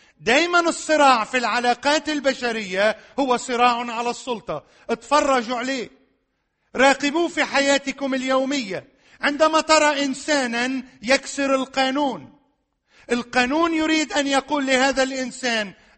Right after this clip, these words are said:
"أنا صاحب الكلمة الأخيرة"، والإنسان يريد أن يقول للقانون: "أنا لا أحترمك، أنا صاحب الكلمة الأخيرة وأنت لا تعني لي شيئا". مظبوط؟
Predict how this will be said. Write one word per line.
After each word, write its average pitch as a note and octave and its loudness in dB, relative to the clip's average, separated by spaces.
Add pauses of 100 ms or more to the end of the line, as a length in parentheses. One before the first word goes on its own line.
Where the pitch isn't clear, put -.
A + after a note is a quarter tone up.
"أنا D4 4
صاحب B3 -2
الكلمة A3+ -4
الأخيرة"، G#3 -2 (260)
والإنسان C4 0
يريد C#4+ 2
أن C4+ 0
يقول B3+ -4
للقانون: B3+ -4 (240)
"أنا C4+ 2
لا D#4 6
أحترمك، B3+ 0 (460)
أنا D#4 6
صاحب A#3+ 0
الكلمة A3 -6
الأخيرة A3 -4
وأنت B3 -4
لا B3 0
تعني A#3+ -4
لي A3+ -10
شيئا". F#3+ -8 (580)
مظبوط؟ G3+ -12